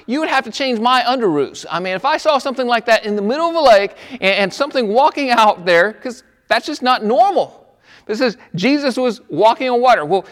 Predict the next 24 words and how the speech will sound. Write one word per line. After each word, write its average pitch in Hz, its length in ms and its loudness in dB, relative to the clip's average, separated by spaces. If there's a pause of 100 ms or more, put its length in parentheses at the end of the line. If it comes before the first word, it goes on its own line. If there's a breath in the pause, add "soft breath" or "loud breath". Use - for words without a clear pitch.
(100)
this 240 160 -4
is 254 80 -6
how 226 180 0
Jesus 202 380 -2
responds. 196 520 -2 (280 loud breath)
He 240 120 0
says, 220 440 4 (760)
Jesus 202 240 0
spoke 220 240 0
to 190 100 2
them. 160 280 0
He 175 80 -4
says, 165 260 0 (320 soft breath)
"Don't 269 340 6
be 262 140 2
afraid." 175 640 4 (720 loud breath)
He 185 120 2
said, 202 380 2
"Take 233 260 4
courage. 214 600 6 (240)
I 220 420 4
am 180 160 -8
here." 160 300 -4 (1000 loud breath)
I-, 214 40 -20